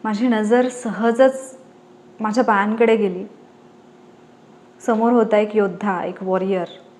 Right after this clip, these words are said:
तो दादा, ज्याचे हातपाय थरथरत होते, ज्याच्या डोळ्यातून अश्रू वाहत होते,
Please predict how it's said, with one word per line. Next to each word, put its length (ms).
तो 120
दादा, 320
ज्याचे 180
हातपाय 500
थरथरत 440
होते, 460
ज्याच्या 240
डोळ्यातून 440
अश्रू 320
वाहत 280
होते, 360